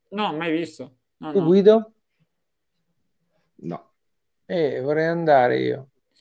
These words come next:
Speaker 1: Io ho visto Squid Game, se vi può interessare.
Speaker 2: Frega un cazzo. No, io volevo andare a vedere,
Speaker 1: Eh,
Speaker 2: io sono
Speaker 1: certo.
Speaker 2: appassionato di zero zero sette.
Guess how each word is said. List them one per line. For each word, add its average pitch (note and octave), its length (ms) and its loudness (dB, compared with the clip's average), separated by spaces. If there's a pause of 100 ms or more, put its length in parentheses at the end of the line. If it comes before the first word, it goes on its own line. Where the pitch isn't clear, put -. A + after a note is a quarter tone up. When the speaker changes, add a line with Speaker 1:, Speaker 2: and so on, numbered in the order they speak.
(1080)
Speaker 1:
Io G3+ 180 2
ho G#3+ 40 2
visto G3 280 -4
Squid F#3+ 340 -4
Game, F3 440 -4
se D#3+ 140 -6
vi D#3 120 -4
può D#3 120 -8
interessare. C#3+ 760 -10
Speaker 2:
Frega F#3 180 6
un E3 100 0
cazzo. - 320 -4
No, F#3+ 120 6
io F#3+ 80 8
volevo F#3+ 160 10
andare G#3 180 6
a G#3 40 8
vedere, G3+ 300 10
Speaker 1:
Eh, A#3 40 6
Speaker 2:
io A3 60 4
sono E3+ 180 0
Speaker 1:
certo. D#3+ 140 2
Speaker 2:
appassionato F3+ 360 2
di E3 80 0
zero E3 220 2
zero D#3 180 2
sette. - 320 -10